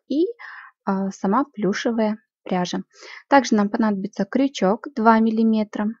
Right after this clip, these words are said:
Плюшевая пряжа — это у меня пряжа Alize. А, здесь в пятидесяти граммах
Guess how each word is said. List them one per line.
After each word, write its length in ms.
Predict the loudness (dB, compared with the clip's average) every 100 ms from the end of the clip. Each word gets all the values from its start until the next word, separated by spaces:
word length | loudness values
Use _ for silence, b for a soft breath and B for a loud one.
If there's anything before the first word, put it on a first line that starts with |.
| _ _ _ _ _ _ _ _ _ _ _ 2
Плюшевая 680 | 6 6 4 4 6 6
пряжа — 560 | 4 4 4 4 0 -2
это 300 | 2 2 2
у 60 | 2
меня 280 | 2 2 0
пряжа 520 | 2 2 2 0 -4 _ _ _ 2
Alize. 680 | 4 6 6 2 0 0 2 -2 -6 _ B B B B B 0
А, 160 | 2 2
здесь 460 | 4 6 6 2
в 140 | -12 0
пятидесяти 840 | 0 2 0 2 0 -2 -2 0
граммах 720 | 4 4 6 8 6 4 -8